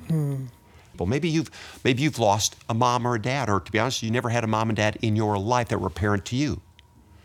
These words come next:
Speaker 2: Then get up, get going, and be a child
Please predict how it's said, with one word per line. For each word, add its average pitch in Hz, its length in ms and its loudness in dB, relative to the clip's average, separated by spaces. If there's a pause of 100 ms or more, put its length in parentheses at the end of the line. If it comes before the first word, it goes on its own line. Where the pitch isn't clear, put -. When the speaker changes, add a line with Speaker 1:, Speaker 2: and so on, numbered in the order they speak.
(260)
Speaker 2:
Then 87 120 -2
get 95 200 0
up, 120 220 -2
get - 140 -2
going, 87 380 0 (600)
and 113 240 2
be 165 160 2
a 175 60 2
child 85 640 0